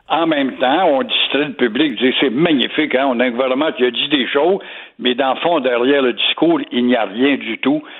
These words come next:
Et c'est bon de le rappeler, encore une fois, on n'a pas réglé ce problème-là de deux réserves qui se trouvent à toucher à trois frontières.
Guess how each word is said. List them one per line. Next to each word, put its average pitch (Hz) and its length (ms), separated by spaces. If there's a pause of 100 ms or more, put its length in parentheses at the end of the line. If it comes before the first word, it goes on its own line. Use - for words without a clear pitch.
(220)
Et 123 280
c'est 135 80
bon 143 240
de 123 100
le 113 220
rappeler, 113 540 (100)
encore 113 420
une 98 140
fois, 110 340 (300)
on 117 160
n'a 117 160
pas 143 180
réglé 123 420
ce 117 60
problème-là 107 720 (320)
de 113 340
deux 143 520
réserves 139 840 (240)
qui - 240
se 127 60
trouvent 143 420 (100)
à 113 140
toucher - 360
à 110 60
trois 135 300
frontières. 104 720